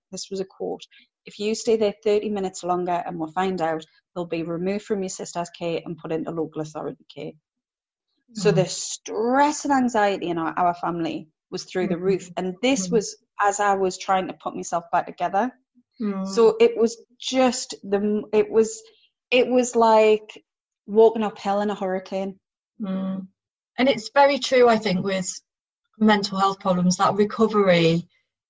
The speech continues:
Speaker 2: is about so much more than therapy or medication, or, you know, that it's about purpose, it's about independence, it's about support, it's about life circumstances.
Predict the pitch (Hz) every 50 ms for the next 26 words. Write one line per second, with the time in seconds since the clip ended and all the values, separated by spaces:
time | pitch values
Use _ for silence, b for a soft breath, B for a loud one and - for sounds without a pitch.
0 | _ _ - 202 190 208 196 196 190 180 185 180 - - - - - - 208 190
1 | 185 180 180 180 180 - - - 202 196 196 190 185 180 180 175 175 175 - 180
2 | 175 175 170 170 175 175 170 143 - _ _ _ _ _ - - - - - -
3 | - 190 180 185 180 - - 180 180 170 170 170 165 156 156 156 156 160 175 175
4 | - 160 - - 185 175 170 175 170 - - 175 165 170 165 165 160 160 151 147
5 | 147 - - 160 - B B B B B B - 196 185 175 170 170 170 170 -
6 | 190 185 185 180 - 143 - _ _ _ _ - 233 208 - - 220 - 220 208
7 | 208 202 202 - - _ _ _ _ - - 208 190 190 - - 190 180 175 -
8 | - - - - - _ - 175 160 - - - 180 - 175 175 170 170 - 190
9 | 175 170 180 180 - - 190 180 180 175 180 180 180 180 180 - 185 - - -
10 | - - 180 170 165 165 - - - - - _ _ - 196 185 180 180 180 180
11 | - 185 180 - - - - - 175 160 160 165 - 185 180 175 180 180 180 -
12 | - 190 185 180 180 - 185 185 180 - - 185 180 180 180 180 175 - - 180
13 | 180 180 180 -